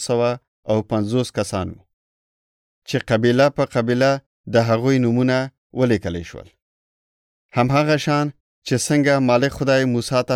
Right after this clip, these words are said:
حکم کړی و. لیویان د نورو بني اسرائیلو سره یو ځای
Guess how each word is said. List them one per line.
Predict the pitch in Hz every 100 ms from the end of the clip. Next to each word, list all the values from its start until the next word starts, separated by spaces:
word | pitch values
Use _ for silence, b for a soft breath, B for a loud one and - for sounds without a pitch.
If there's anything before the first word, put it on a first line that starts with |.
| 120
حکم | 123 127 98
کړی | 85 -
و. | 95 _ _ _ _ _ _ 110
لیویان | 107 117 123 135 147 147 - _ - 107
د | 120
نورو | 131 147 139
بني | 127 131 123
اسرائیلو | 127 135 120 135 139
سره | - 127 123
یو | 120 113 120
ځای | 123